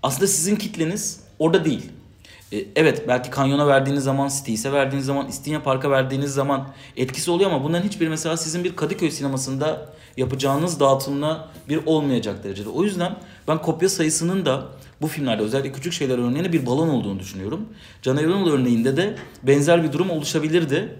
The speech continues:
E, bence bu bir hani ertelenme durumu bir fırsata çevrilebilir gibi de duruyor. Çünkü hani ortada ciddi bir kriz var.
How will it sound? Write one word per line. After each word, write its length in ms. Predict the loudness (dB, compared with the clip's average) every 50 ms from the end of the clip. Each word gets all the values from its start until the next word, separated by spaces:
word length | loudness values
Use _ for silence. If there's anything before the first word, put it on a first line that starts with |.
| -18 -20 -20 -20 -16 -6 -2
E, 60 | 0 2 2 2 2 0 0 0 -2 -4 -6 -10 -14 -8
bence 680 | -2 2 2 2 2 2 2 2 0 0 0 -4 -10 -10
bu 420 | -6 -2 0 2 2 0 0 -4 -16 -16 -10 -2
bir 400 | 2 2 2 2 0 -10 -10 -6
hani 240 | -4 -2 0 -2 -2 -4 -10 -20 -20 -16 -4 0
ertelenme 540 | 2 2 2 2 2 2 4 2 2 0 -2
durumu 400 | -2 -2 -2 -4 -4 -6 -8 -12 -18 -20 -20 -8 2
bir 100 | 2 2
fırsata 440 | 2 2 -4 -4 -2 -2 0 0 0
çevrilebilir 720 | 0 2 0 2 2 2 2 2 2 2 2 0 -2 -4 -12 -16 -20 -20 -20 -20 -20 -20 -20 -16 -6
gibi 220 | -4 0 0 2 4
de 320 | 4 4 4 2 -2 -6 -4
duruyor. 280 | 0 2 4 6 4 4 2 0
Çünkü 240 | -2 0 0 2
hani 140 | 0 0 0 -2 -4 0
ortada 320 | 0 0 2 4 2 2
ciddi 220 | 2 2 -2 -2 -4
bir 80 | -4
kriz 260 | -2 -2 -2 -2 0 -2
var. 260 | -4 -4 -4 -10